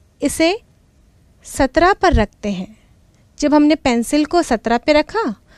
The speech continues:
मतलब मोमबत्ती से इसकी दूरी कम की, तो छाया का आकार और भी बढ़ गया। इसको हम नाप के देख सकते हैं। अब छाया लगभग सात इंच की हो गई है। इसी प्रकार यदि हम पेंसिल की दूरी को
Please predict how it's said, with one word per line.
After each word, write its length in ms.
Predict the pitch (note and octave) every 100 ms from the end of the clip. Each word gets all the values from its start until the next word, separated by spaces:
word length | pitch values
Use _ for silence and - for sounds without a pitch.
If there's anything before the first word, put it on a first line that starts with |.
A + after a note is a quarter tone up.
| _
मतलब 280 | B3 A#3+ C#4
मोमबत्ती 540 | B3+ A#3 A#3 B3 D4+ D#4
से 140 | F4
इसकी 240 | D#4+ -
दूरी 280 | C#4+ C4 C#4+
कम 280 | D4+ B3 A#3+
की, 300 | B3+ A4+ C#4+ _ _ -
तो 60 |
छाया 340 | C#4 B3+ A3+ A#3+
का 200 | - D4+
आकार 380 | C4+ - E4+ A#4+ -
और 200 | A#3+ B3+
भी 160 | C4 F#4
बढ़ 200 | B3 G3+
गया। 220 | F#3+ F#3 _ _ _ - - _
इसको 260 | C4+ - C#4
हम 60 | C#4+
नाप 280 | C#4 B3+
के 120 | - C#4+
देख 180 | D4
सकते 320 | - D#4+ - F4+
हैं। 180 | A4+ C#5 _ _ _ _ -
अब 100 | E4+
छाया 400 | - - B3+ C4+ A4 _ A#3+
लगभग 380 | B3 A#3 D4+ D4+
सात 520 | - D4 D#4 G#4 -
इंच 300 | C#4 C4 B3
की 160 | C#4
हो 160 | A3+ G#3
गई 200 | G3 G3
है। 260 | E3+ G3 G#3 _ _ _ _ _ _ _ -
इसी 220 | D4 A#4
प्रकार 500 | A4+ C#4+ A3+ A#3+ D#4 - -
यदि 260 | C4 C#4+ F#4
हम 200 | D#4 D4+ G#4+ _ -
पेंसिल 420 | B3+ B3+ - G#4
की 140 | G#4
दूरी 300 | C#4 B3+ A#3
को 240 | A3 D4